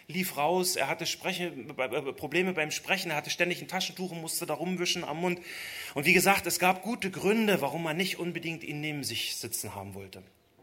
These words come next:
Aber ich unterhielt mich dann noch einige Male mit ihm, auch an anderen Sonntagen, wo ich dort war. Und ich durfte wirklich erleben, dass er mein Bruder im Herrn war. Er redete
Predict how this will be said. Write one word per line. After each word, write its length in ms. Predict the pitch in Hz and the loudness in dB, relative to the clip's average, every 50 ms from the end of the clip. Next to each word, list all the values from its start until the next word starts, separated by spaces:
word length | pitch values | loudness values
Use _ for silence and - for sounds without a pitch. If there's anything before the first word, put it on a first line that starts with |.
| _ - - - - - - - - - - | _ -14 -14 -14 -14 -20 -20 -20 -20 -2 6
Aber 220 | - 143 185 208 | 8 8 8 8
ich 120 | 208 208 | 6 4
unterhielt 400 | 208 196 190 175 160 208 254 262 | 4 4 4 4 4 2 0 0
mich 120 | 247 226 - | 0 -2 0
dann 140 | - 196 185 | 0 2 2
noch 120 | 185 180 | 2 0
einige 340 | 123 156 170 180 180 170 165 | 0 -2 -2 0 -2 -2 -2
Male 340 | 156 143 143 165 202 247 262 - - _ - _ _ _ _ _ - - - - - | -2 -2 -2 -2 -4 -6 -8 -12 -20 _ -20 _ _ _ _ _ -20 -20 -20 -20 -6
mit 280 | - 143 196 190 - - | 4 4 4 4 4 -4
ihm, 260 | 180 170 190 226 254 | -4 -2 -2 -2 -4
auch 220 | - - 143 - 127 | -2 -4 -4 -2 0
an 100 | 131 135 | 2 2
anderen 260 | 120 160 185 190 180 | 2 4 4 2 2
Sonntagen, 520 | 175 175 175 175 - 160 170 175 170 151 | 4 2 2 2 2 2 0 0 0 0
wo 100 | 156 175 | -2 0
ich 140 | 170 - - | 0 0 -2
dort 240 | 160 151 165 165 - | -2 -2 -2 -2 -2
war. 180 | 180 185 202 190 190 - _ _ _ - - - - - - - | -4 -4 -4 -8 -14 -20 _ _ _ -20 -20 -20 -20 -20 -16 -6
Und 140 | - 147 151 | -4 -2 -2
ich 100 | - - | 0 4
durfte 320 | 202 226 226 - - 208 | 4 4 4 4 0 2
wirklich 380 | 208 262 262 262 254 - - - | 2 0 0 0 -2 -2 0 2
erleben, 420 | 165 170 170 175 208 240 240 214 | 2 4 4 4 4 2 2 2
dass 180 | 190 180 170 - | 0 0 0 0
er 60 | 180 | -2
mein 260 | 165 160 151 151 147 | -2 -2 -4 -4 -4
Bruder 320 | 120 123 143 208 220 208 175 | -6 -8 -8 -4 -4 -4 -4
im 100 | 156 147 | -4 -6
Herrn 380 | 135 160 233 269 285 262 185 | -6 -6 -6 -6 -6 -6 -6
war. 240 | 104 98 92 - - _ _ _ _ _ _ _ _ _ _ _ _ _ _ _ _ _ _ _ _ _ | -8 -10 -12 -14 -18 _ _ _ _ _ _ _ _ _ _ _ _ _ _ _ _ _ _ _ _ _
Er 180 | 143 151 143 | 4 6 8
redete 480 | 175 226 247 233 - - 226 208 180 | 10 8 8 8 6 6 6 6 6